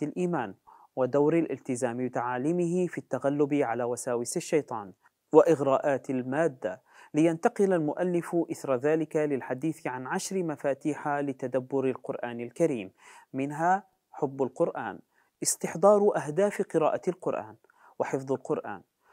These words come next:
والقيام والصلاة بالقرآن، وقراءة القرآن بالليل، وترتيل القرآن، والربط بين آيات القرآن والواقع اليومي.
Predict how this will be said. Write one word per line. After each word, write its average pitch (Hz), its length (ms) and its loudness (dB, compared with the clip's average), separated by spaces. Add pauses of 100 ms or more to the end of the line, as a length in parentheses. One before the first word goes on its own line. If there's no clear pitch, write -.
(140)
والقيام 151 840 2 (280)
والصلاة 131 560 0
بالقرآن، 127 840 -2 (920)
وقراءة 131 520 0
القرآن 123 520 -6
بالليل، 151 600 -2
وترتيل 131 640 -2
القرآن، 165 640 -2 (200)
والربط 196 720 2 (260)
بين 190 220 4
آيات 139 460 0
القرآن 135 680 -4
والواقع 127 560 0
اليومي. 127 480 0